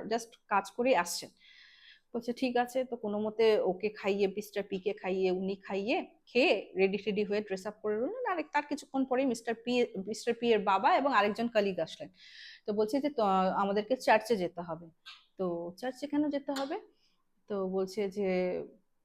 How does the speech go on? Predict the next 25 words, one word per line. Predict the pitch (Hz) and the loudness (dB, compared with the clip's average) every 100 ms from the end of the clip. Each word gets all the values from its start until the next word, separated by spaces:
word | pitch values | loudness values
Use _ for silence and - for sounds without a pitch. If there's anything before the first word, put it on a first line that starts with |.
| _ - | _ -6
ওনাকে | 220 220 240 | -2 -2 -4
সব | 240 226 - | -2 -4 -2
কথা | 226 247 | -4 0
বললাম, | 226 233 294 | 0 0 0
উনি | 262 220 | 0 0
বললেন | 208 214 220 220 | 0 0 -2 -4
যে | |
চার্চের | 220 214 190 220 214 | -6 -6 -4 -6 -4
ফাদারের | 185 165 175 | -2 0 0
সঙ্গে | 170 190 220 | -2 -8 -10
কনসাল্ট | - 165 - 151 | -8 -10 -10 -14
করতে | 135 _ 143 | -14 _ -16
হবে। | 131 - | -16 -8
তো | 175 | -4
ওনারা | 175 185 | -2 -2
নাকি | 196 202 294 | -2 -2 -4
স্থানীয় | - 202 185 202 | -2 -2 0 -2
একজন | 180 202 | -2 -4
চার্চে, | 202 190 180 180 175 - | -4 -2 -2 -2 -6 -2
চার্চে | 180 170 180 170 | -2 -2 -4 -2
যায়। | 208 - - - - - - | -4 -6 -18 -20 -18 -16 0
কোহিমাতে | 294 302 311 294 | 4 6 6 6
কিন্তু | 277 269 | 2 0
তোমরা | 262 247 254 | 2 0 0
অনেক, | 202 220 214 | 0 -4 -6